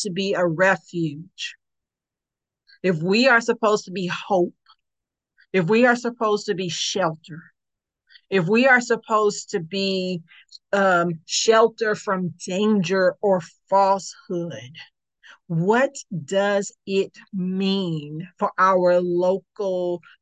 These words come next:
congregations, our local communities, our local body,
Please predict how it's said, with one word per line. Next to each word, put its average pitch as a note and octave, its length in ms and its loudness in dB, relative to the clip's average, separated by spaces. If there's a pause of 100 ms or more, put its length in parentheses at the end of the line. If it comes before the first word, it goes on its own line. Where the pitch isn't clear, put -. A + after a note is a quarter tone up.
congregations, F3 1040 -4 (220)
our F3+ 240 2
local E3+ 960 0
communities, E3 800 -6 (300)
our F3 260 2
local E3+ 800 0
body, E3+ 800 -6